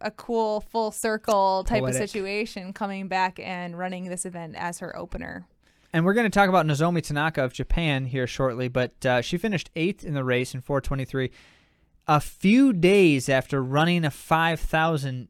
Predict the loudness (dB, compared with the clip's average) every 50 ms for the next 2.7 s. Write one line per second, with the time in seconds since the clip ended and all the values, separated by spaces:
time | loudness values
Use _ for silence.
0 | _ _ -10 -8 -6 -6 -8 -8 -12 _ _ _ _ _ 0 0 2 2 0 -4
1 | -6 -6 -8 -10 -12 -12 -14 -16 _ _ _ _ _ _ _ _ _ _ _ _
2 | _ _ _ _ _ _ -16 -4 2 6 6 6 6 4